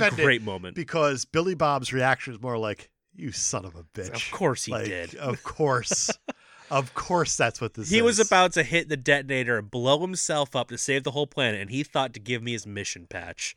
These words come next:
Speaker 1: Beautiful.
Speaker 2: God damn. Bruce Willis.
Speaker 1: That <laughs> Bruce Willis!
Speaker 2: It's my shit.
Speaker 1: I can't believe we didn't get there till now.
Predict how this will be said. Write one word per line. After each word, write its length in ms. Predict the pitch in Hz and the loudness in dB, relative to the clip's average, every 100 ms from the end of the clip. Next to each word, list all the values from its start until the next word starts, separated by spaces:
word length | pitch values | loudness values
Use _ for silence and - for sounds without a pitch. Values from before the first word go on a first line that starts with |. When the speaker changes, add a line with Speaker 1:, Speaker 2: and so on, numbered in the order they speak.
| _ | _
Speaker 1:
Beautiful. 480 | 131 143 120 98 - _ _ _ _ | 2 2 0 -8 -14 _ _ _ _
Speaker 2:
God 320 | 226 202 160 113 _ _ _ _ | 4 6 6 -2 _ _ _ _
damn. 480 | - 135 95 76 71 - _ _ _ _ | -2 0 0 -2 -10 -20 _ _ _ _
Bruce 340 | 104 98 82 - | -6 -4 -4 -8
Willis. 580 | 92 85 80 78 - - _ _ _ _ _ | -8 -8 -6 -4 -4 -8 _ _ _ _ _
Speaker 1:
That 160 | 180 - | 2 4
<laughs> 0 | |
Bruce 340 | 196 277 - | 4 4 4
Willis! 1400 | 277 302 381 262 330 349 330 320 320 - 247 - - - - - | 6 8 8 8 10 10 8 8 6 4 0 -8 -10 -12 -14 -12
Speaker 2:
It's 400 | 123 - _ _ 110 | -12 -12 _ _ -8
my 80 | 98 | -6
shit. 360 | 107 - 104 - | -4 -4 -4 2
Speaker 1:
I 140 | 156 | 2
can't 260 | 160 190 160 | 2 -4 -4
believe 240 | 151 151 | -6 -6
we 80 | 156 | -6
didn't 220 | 147 131 | -6 -4
get 160 | 139 123 | -6 -2
there 140 | 110 | -6
till 160 | - 107 | -6 -10
now. 280 | 104 80 | -12 -14